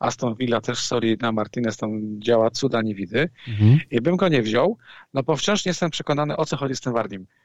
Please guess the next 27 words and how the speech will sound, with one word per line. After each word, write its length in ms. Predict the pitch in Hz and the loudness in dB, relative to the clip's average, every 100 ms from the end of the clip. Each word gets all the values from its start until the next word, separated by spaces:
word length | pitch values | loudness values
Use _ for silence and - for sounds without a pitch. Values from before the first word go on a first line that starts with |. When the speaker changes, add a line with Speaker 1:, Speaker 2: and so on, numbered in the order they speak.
| _ _ _ _ | _ _ _ _
Speaker 2:
Ja 140 | 117 113 | 6 8
też 240 | 151 - | 8 8
nie 100 | 95 | 8
wiem. 140 | 87 87 98 _ - | 8 6 2 _ -6
Speaker 1:
Gdzie 220 | 117 190 | 0 2
jest 180 | 180 - | 2 2
tajemnica, 520 | 151 143 156 - 98 | 2 2 -2 -4 -10
nie? 180 | 110 160 143 | -8 -4 8
No 80 | 151 | 10
Speaker 2:
Nie 80 | |
mam 120 | 165 165 | 12 10
Speaker 1:
i 40 | |
Speaker 2:
pojęcia. 600 | 175 170 107 - 127 - _ _ _ 131 | 10 10 8 6 -2 -4 _ _ _ 2
Gościu 380 | 135 143 - | 6 6 6
zdobył 320 | 151 160 160 156 | 6 8 10 8
Speaker 1:
masz 200 | 151 170 | 6 4
Speaker 2:
pięć 120 | 170 156 | 6 6
Speaker 1:
absolutnego 160 | 156 | 8
Speaker 2:
goli 120 | 160 160 | 6 6
w 40 | |
Speaker 1:
po-, 60 | 170 | 4
Speaker 2:
trzy, 420 | - 156 - 170 | 4 4 4 4
Speaker 1:
no 120 | 165 | 4
Speaker 2:
w 40 | |
Speaker 1:
właśnie. 320 | 147 135 - - | 4 2 0 4
Speaker 2:
trzech 220 | 180 - | 4 4
spotkaniach. 800 | - 139 131 127 135 180 - | 4 4 6 6 6 4 -2